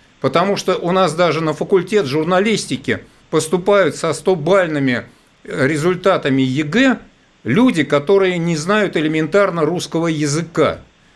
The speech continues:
Поэтому не надо морочить никому мозги.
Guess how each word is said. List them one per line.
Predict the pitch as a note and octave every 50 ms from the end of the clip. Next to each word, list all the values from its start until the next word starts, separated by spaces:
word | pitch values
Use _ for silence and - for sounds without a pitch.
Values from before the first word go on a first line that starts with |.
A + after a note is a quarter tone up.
| _ _ _
Поэтому | - D#3+ F#3+ G3 G3 G3 F#3+ F#3+ G3 F#3+ F3+ E3+ - - -
не | D3 D3 E3+ F#3
надо | G#3+ B3 A#3+ A#3 F#3 F#3
морочить | F#3 F3 F3 F#3+ A3+ G#3 G#3+ - - D#3+
никому | D3+ C#3 D3+ E3 D#3+ F3+ F#3
мозги. | F3 F3+ F3+ D#3+ D3 C3 B2 C3 A#2 G2+ D#2+ -